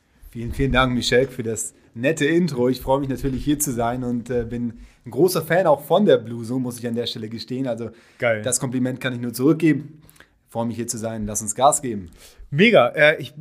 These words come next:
Speaker 2: neige ja immer schon kurz davor, eigentlich bei Airone, ähm, Air One, äh, es auszusprechen, aber das hat, äh, kein, kein Basketballer Jordan-Hintergrund, ne?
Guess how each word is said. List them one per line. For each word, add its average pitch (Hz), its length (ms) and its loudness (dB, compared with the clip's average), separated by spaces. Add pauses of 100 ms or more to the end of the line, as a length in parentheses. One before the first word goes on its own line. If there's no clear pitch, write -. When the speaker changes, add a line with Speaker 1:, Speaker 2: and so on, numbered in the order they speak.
(100)
Speaker 2:
neige 185 320 2
ja 160 100 6
immer 175 260 2
schon 143 320 -4
kurz 190 340 2
davor, 160 520 -2
eigentlich 165 420 0
bei 139 160 0
Airone, 147 840 0
ähm, 131 380 -6 (120)
Air 160 320 4
One, 131 540 -2 (680)
äh, 127 260 2
es 131 160 2
auszusprechen, 139 760 0
aber 139 240 2
das 143 160 0
hat, 156 240 -2
äh, 147 240 2
kein, 151 380 0
kein 151 280 0
Basketballer 135 720 2
Jordan-Hintergrund, 107 1040 -4
ne? 143 200 -14